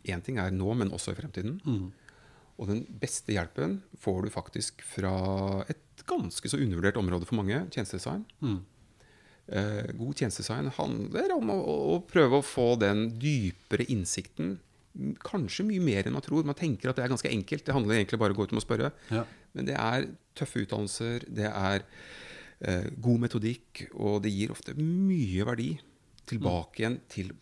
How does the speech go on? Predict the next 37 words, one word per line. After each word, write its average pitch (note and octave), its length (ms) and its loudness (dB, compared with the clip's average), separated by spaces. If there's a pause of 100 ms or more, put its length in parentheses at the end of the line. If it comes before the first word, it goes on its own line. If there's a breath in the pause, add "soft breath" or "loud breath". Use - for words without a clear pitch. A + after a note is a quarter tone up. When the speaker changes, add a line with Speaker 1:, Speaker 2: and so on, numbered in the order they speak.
Speaker 1:
for C3+ 180 0
eksempel C3+ 360 -4
forretningsprosesser, A2+ 1120 -4
eller G#2 340 0
design, G#2 460 -2
eller G2+ 240 -2
arkitektur, G2+ 560 -4
eller F#2+ 160 -2
andre F2 240 -6
områder. - 300 -12 (220)
Speaker 2:
Mm, G2+ 300 -2
mm. G2 120 -2
Speaker 1:
Mm. E2 200 -2 (340 loud breath)
Speaker 2:
Ja, E3 200 6
ja, F3+ 140 2
for, D#3+ 180 -2
for, E3 160 -6
og D#3+ 220 -4
det D#3 100 4
er E3+ 80 2
jo C#3+ 100 0
en G#2+ 240 -4
ting, E3+ 300 0
Speaker 1:
Mm. A#2+ 100 -2
Speaker 2:
eh, C#3 180 0
ikke C3+ 100 -6
sant? C3+ 120 0
Det B2+ 120 -2
der G#2 180 -2
at G#2+ 80 -8
man A2+ 160 -4
nå G2 180 -4
faktisk F#2 380 -8
har G2 80 -10
begynt F#2 240 -8
å G2 60 -6
lage F2+ 580 -8